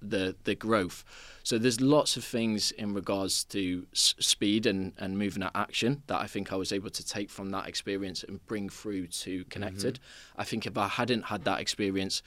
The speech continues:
Speaker 1: jumping straight into a high-scale startup like Connected,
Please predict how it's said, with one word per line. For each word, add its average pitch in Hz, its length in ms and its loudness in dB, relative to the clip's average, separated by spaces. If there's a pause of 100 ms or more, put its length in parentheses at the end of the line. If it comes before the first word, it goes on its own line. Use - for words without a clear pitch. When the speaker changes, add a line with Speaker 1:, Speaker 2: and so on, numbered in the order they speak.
(360)
Speaker 1:
jumping 101 320 -2
straight 104 300 0
into 98 360 -2
a 95 200 0 (720)
high-scale 104 600 2 (100)
startup 104 360 2
like 92 200 0 (140)
Connected, - 600 2